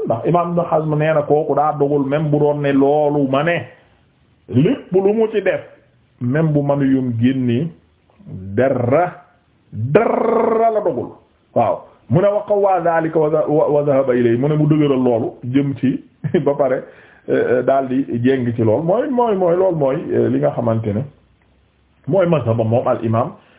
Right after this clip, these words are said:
euh, Abu Muhammad ibn Hazm, rahmatullah alayhi. Euh, loolu, <laughs>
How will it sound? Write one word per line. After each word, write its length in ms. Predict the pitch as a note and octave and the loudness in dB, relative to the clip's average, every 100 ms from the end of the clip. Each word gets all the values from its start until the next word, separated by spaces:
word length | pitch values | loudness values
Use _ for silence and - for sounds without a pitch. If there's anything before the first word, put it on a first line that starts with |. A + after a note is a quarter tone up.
| _ _ | _ _
euh, 260 | A#2+ A2 G2+ | 0 2 2
Abu 240 | C3+ C#3 B2 | 0 0 0
Muhammad 400 | A#2 - A2 A2+ | 0 0 -2 -2
ibn 160 | F#2+ | -4
Hazm, 340 | E2+ - E2 - - | -8 -6 -8 -10 -8
rahmatullah 680 | G2+ B2 B2 A#2+ A2+ A2 F#2+ | -2 -2 -2 -4 0 0 0
alayhi. 240 | F#2+ E2 - _ _ _ _ _ _ | -2 -4 -8 _ _ _ _ _ _
Euh, 140 | B2+ A#2+ - | -2 0 0
loolu, 400 | C#3 F3+ D3 G#3 - - _ _ E3 - C#3+ A2 _ _ _ _ _ _ - - _ - | 0 0 -2 -4 -8 -20 _ _ -20 -8 -8 -8 _ _ _ _ _ _ -20 -20 _ -20
<laughs> 20 | - | -6